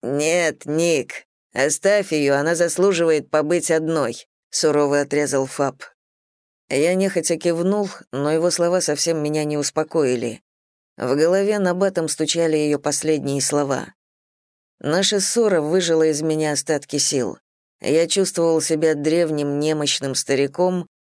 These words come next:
но, несмотря на это, едва сдерживался, чтобы не броситься следом, остановить, обнять, попросить прощения. Вымолить его на коленях, если потребуется. Но я понимал, что сделаю только хуже,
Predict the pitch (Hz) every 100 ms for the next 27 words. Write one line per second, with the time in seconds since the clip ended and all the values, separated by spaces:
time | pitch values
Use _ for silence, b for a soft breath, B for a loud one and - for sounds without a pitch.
0 | _ _ _ - 156 180 185 190 180 190
1 | 185 180 196 196 147 139 139 147 156 139
2 | 160 160 156 143 135 139 - 143 143 139
3 | 156 156 139 - 143 156 170 175 131 113
4 | - _ 123 131 - 143 147 160 175 -
5 | - - 135 139 147 151 147 - - 135
6 | 143 135 151 - 131 143 - 156 135 123
7 | 90 - _ _ _ _ _ _ - 139
8 | 160 208 196 185 - 175 170 165 165 175
9 | 185 156 120 127 135 135 135 139 151 160
10 | 139 117 98 - - - _ _ _ _
11 | _ _ _ - 143 185 202 196 180 185
12 | 196 190 - 160 151 147 170 160 147 143
13 | 180 - 143 - 139 123 82 -